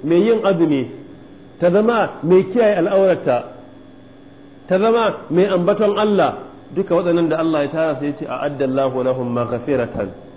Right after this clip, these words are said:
wa ajran azima." Kuma a ɓangaren gafara, idan a wannan siffofi goma kuka yi kuskure, shine, "A'adda Allahu lahum maghfiratan." A ƙoƙarin cika siffofin sai kuskure faru, saboda kullu bani Adam khata wa khairul khata'ina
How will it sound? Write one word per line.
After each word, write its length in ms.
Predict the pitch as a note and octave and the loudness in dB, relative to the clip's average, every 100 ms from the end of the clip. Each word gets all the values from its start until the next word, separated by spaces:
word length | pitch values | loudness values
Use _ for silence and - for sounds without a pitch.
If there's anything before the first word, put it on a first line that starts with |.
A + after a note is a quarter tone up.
| - - | -20 -6
wa 140 | C3+ | -2
ajran 520 | D#3 E3 D#3+ E3+ A3 A3 - - - - | 0 0 2 2 0 -6 -14 -20 -20 -10
azima." 580 | A#2 A2 A#2+ A#2 G#2+ G2+ - - - | -10 -6 -4 -4 -4 -8 -12 -20 -4
Kuma 280 | G3 A#3 | 0 2
a 40 | G3+ | 2
ɓangaren 460 | G3 G3+ A3 G3+ | 2 2 2 2
gafara, 800 | E3+ F3+ F3 A#3 A3 E3 - - - | 2 2 2 2 2 0 -2 -12 -4
idan 240 | E3 F3 G#3 | 0 0 2
a 80 | F#3+ | 2
wannan 340 | F3+ F3+ D#3+ C#3+ | 2 2 0 0
siffofi 500 | E3 E3 E3 D3+ D#3 | -4 -2 -2 0 0
goma 440 | D#3 E3 E3+ D#3 A2 - - | 2 6 6 4 -2 -8 -4
kuka 220 | A3+ G#3 | -2 2
yi 80 | F3+ | 2
kuskure, 560 | E3 F3+ - G3+ F#3 A2 - - - - - - - | 2 -2 2 2 4 0 -4 -18 -20 -20 -20 -20 -12
shine, 280 | - F3+ F3+ | -6 -2 -2
"A'adda 300 | D3+ F3 D#3+ | -4 -6 -4
Allahu 320 | D#3 D3+ D3+ C#3+ | -2 -2 -2 -2
lahum 240 | C#3+ C#3+ | -2 -2
maghfiratan." 600 | C3+ A#2+ B2+ A#2 A2 F#2+ - - - - - - - - - | -4 -4 -4 -6 -6 -10 -14 -20 -20 -20 -20 -20 -20 -12 -2
A 120 | F3 | 0
ƙoƙarin 460 | F3+ F#3 A3 A3 A3 | 2 0 2 0 0
cika 180 | A3 | -2
siffofin 420 | D#3 F#3+ F#3+ F#3+ E3 | -2 -2 0 0 0
sai 120 | F3+ | -2
kuskure 400 | F3+ F3 F#3 E3+ | -2 -4 -2 0
faru, 200 | E3 D#3 | -2 -2
saboda 320 | D#3+ F3 D#3 | -2 -2 -2
kullu 280 | C#3+ F#3+ F#3 | -2 0 2
bani 220 | D3 D3+ | 2 0
Adam 260 | E3+ E3+ D3 | -2 -2 -2
khata 320 | D3 D3 E3+ | -4 -2 -2
wa 80 | D#3 | -2
khairul 260 | E3 E3+ E3 | -2 -2 -2
khata'ina 420 | D#3+ D#3+ E3 E3+ | -6 -6 -2 -2